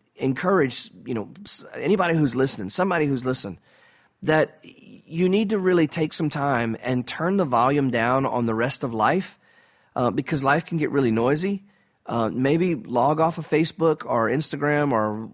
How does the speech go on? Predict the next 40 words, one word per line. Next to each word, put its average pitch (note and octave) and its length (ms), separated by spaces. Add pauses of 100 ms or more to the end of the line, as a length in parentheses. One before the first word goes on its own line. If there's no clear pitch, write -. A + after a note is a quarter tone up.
Rumble C#3+ 500
or A#2 80
whatever C#3+ 360
you're C3 200
on. A#2 260 (480)
Maybe D3+ 300
turn E3 320
off E3+ 260
the D3+ 100
news C#3+ 540
or A2+ 220
turn D3 260
off D3 280
whatever B2+ 580
you're C3 100
watching B2+ 360
on A#2 80
T B2+ 200
V. G2 220 (480)
And C#3 160
maybe F#3 280
you A#3 100
just G3+ 260
need F#3+ 200
to, C#3+ 260 (160)
to C3+ 160
mentally B2 800 (100)
take E3 200
some A#3+ 160
time E3 280
and B2+ 100
look C3 560
at C3 140
your C3+ 160
life. G2+ 420 (540)
Look D3 360
at - 120
what's E3+ 220
going C3+ 360
on. G#2 360